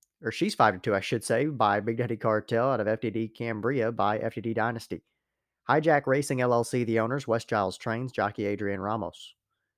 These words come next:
Three gate works to look at here for Scandal. January twenty-third, two twenty and thirteen seventy-eight, sixteenth out of sixteen. Then ran a twelve ten a couple of weeks later,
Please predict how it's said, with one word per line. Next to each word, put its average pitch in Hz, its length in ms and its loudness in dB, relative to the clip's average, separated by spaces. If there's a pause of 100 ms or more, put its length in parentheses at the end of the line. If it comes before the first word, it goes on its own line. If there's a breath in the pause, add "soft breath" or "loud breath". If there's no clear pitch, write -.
(640)
Three 110 200 -4
gate 110 240 0
works 113 240 -2
to 113 100 -4
look 110 220 -2
at 107 260 -2
here 110 180 -4
for 104 300 -8
Scandal. 123 640 -6 (840)
January 120 320 0
twenty-third, 123 640 0
two 131 120 -2
twenty 120 240 -2
and 107 100 -6
thirteen 117 320 -2
seventy-eight, 110 560 0 (240)
sixteenth 117 480 -6
out 131 140 0
of 143 80 -6
sixteen. 107 540 -6 (360)
Then 135 100 0
ran 196 140 4
a 156 60 2
twelve 135 400 2
ten 123 440 -4
a 120 60 -10
couple 117 240 -2
of 107 60 -2
weeks 110 200 -6
later, 113 360 0